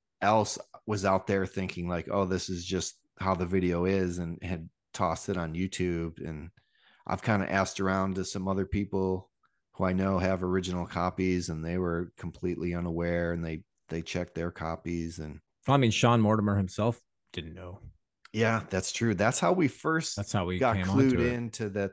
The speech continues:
Speaker 2: Yeah.
Speaker 1: There was at least one out, outtake.
Speaker 2: Yeah, 'cause he, yeah, we, I think we mentioned this already, but he, you know, he mentioned to us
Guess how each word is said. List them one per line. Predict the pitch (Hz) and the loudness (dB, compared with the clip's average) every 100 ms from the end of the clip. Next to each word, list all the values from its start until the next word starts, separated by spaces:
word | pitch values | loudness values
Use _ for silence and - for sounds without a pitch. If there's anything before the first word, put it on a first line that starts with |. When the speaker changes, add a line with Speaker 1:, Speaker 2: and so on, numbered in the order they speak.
| - | -2
Speaker 2:
Yeah. | 104 90 - _ _ _ | -2 -2 -6 _ _ _
Speaker 1:
There | 104 | 4
was | 104 | 4
at | 101 113 | 2 2
least | 107 - | 2 0
one | 101 104 107 104 92 107 - | -4 0 0 0 -4 -8 -6
out, | 92 95 - _ | -2 -2 -6 _
outtake. | 92 90 - 85 82 - _ _ _ | -6 -4 -4 -6 -6 -14 _ _ _
Speaker 2:
Yeah, | 120 | 0
'cause | - 107 | 2 4
he, | 165 185 _ | 4 4 _
yeah, | 120 101 | 2 4
we, | 82 95 | 2 0
I | - 95 | 2 2
think | 98 | 2
we | 92 | 2
mentioned | 85 98 87 | 2 0 0
this | 90 - | -4 -2
already, | 90 101 | 0 0
but | 87 87 | 0 0
he, | 101 | 0
you | 92 92 | 0 -2
know, | 87 | -2
he | 110 | 0
mentioned | 107 98 - 92 | 0 -4 -6 -4
to | 90 | -2
us | 98 - - | -2 -4 -14